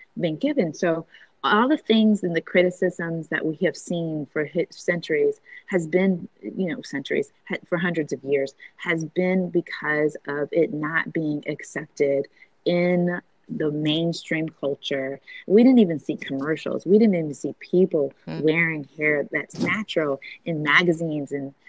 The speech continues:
Speaker 1: and so forth. So this has, this has been something that finally, only within the last,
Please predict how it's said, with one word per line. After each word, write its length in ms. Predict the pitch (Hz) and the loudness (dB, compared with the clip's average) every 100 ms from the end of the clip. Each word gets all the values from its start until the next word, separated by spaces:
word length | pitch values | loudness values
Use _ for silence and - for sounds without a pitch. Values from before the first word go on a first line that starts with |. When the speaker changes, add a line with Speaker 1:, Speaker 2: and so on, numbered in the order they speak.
| - - | -14 -10
Speaker 1:
and 140 | 151 | -6
so 160 | 156 143 | -4 -4
forth. 300 | 165 147 - | -4 -6 -6
So 420 | - 151 147 143 - - - | -4 -2 -2 -4 -10 -20 2
this 220 | 202 226 | 4 4
has, 400 | 226 170 151 - - 165 | 2 2 0 -10 -14 -10
this 240 | - 190 233 | -4 -2 2
has 180 | 220 | 0
been 180 | 180 170 | 0 -4
something 320 | - 165 165 | -6 -6 -6
that 160 | 147 135 _ | -6 -6 _
finally, 500 | 180 269 262 160 131 | -2 2 4 2 -2
only 260 | - 220 240 | 0 2 4
within 320 | 190 180 175 | 2 0 -4
the 80 | 156 | -4
last, 400 | 151 143 147 | -4 -6 -8